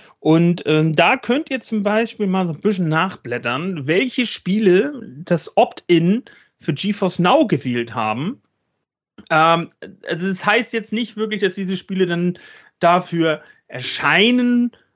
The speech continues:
werden, ähm, aber die Möglichkeit unter anderem, äh, besteht. Weil, äh, grundsätzlich das dann tatsächlich wohl nicht nur heißt, jo, das wollen wir auf GeForce Now sehen, sondern GeForce Now hat dann da wohl noch so ein Onboarding-Programm, ähm,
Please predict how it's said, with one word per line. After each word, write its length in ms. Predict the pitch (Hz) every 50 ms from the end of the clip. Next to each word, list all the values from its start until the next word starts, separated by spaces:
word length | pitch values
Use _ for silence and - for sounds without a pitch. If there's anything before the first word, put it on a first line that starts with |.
| _ -
werden, 720 | 165 156 175 202 214 220 226 220 220 220 220 220 220 -
ähm, 260 | - 170 170 175 180 180
aber 180 | - 170 180
die 60 | 180
Möglichkeit 680 | 170 170 180 208 185 190 185 - - - - 165 156 143
unter 260 | - 143 147 143 131 95
anderem, 380 | 139 151 147 135 139 135 123 _ _ -
äh, 360 | - 127 127 131 131 127 123 123
besteht. 680 | 131 151 139 - 135 - - - - 131 127 123 117 - _ - - - - - - _ _ _
Weil, 380 | - 139 143 143 143 147 147 143
äh, 240 | - 139 139 139 139
grundsätzlich 460 | - 170 180 170 185 180 180 185 180
das 180 | 185 175 156 -
dann 200 | 180 170 175 160
tatsächlich 640 | - 156 147 - 170 180 180 190 180 175 - -
wohl 140 | 165 165 160
nicht 140 | 180 175 -
nur 140 | 185 170
heißt, 300 | 147 165 170 170 165 -
jo, 420 | - 151 156 180 202 220 214 - _ _ _ _ _ _ _ _ _ _ _
das 180 | - 135 -
wollen 120 | - 165 175
wir 60 | 175
auf 100 | 156 147
GeForce 380 | - 151 156 147 - 147 131 -
Now 260 | 147 143 147 180 202
sehen, 220 | 190 196 208 208 196
sondern 300 | 170 170 165 165 160 151
GeForce 420 | 147 - 165 170 - 160 147 -
Now 300 | 151 147 151 160 175 160
hat 80 | 143 -
dann 80 | 151
da 140 | 151 151 147
wohl 100 | 151 147
noch 80 | 147 143
so 100 | - 147
ein 60 | 120
Onboarding-Programm, 1700 | - 156 190 196 190 190 190 196 185 185 190 185 - - - - - _ _ _ _ - - 160 156 151 156 160 170 180 185 180 180 _ _ _ _ _ _ _ _ -
ähm, 840 | 160 156 156 156 156 156 156 151 151 151 151 156 151 151 147 - 269